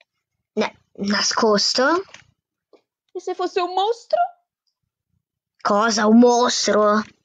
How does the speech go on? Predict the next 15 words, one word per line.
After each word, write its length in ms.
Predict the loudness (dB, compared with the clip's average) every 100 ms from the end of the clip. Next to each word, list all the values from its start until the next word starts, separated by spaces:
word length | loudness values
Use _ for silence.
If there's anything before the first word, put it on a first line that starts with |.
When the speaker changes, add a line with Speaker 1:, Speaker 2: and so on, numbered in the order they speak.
| _
Speaker 2:
Shh, 800 | -20 -12 -10 -10 -10 -12 -14 -16 -20
volete 420 | -14 -12 -8 -8
farvi 340 | -10 -10 -10
sentire 340 | -8 -8 -6 -4
da 140 | -6
tutto 260 | -8 -10 -8
il 60 |
reparto? 720 | -6 -4 -6 -6 -8 -20 -20 -20 -20 -20 -20 -18 -18 -20 _ -8
Ma 180 | -4 -4
quale 420 | -2 -2 0 0
mostro? 460 | 0 -2 -2 -2 -2
È 40 |
mostro, 800 | 2 4 4 2 -2 2 4 4
ringhiò 360 | 2 -4 -12 -14
Sofia. 580 | -12 -14 -12 -6 -6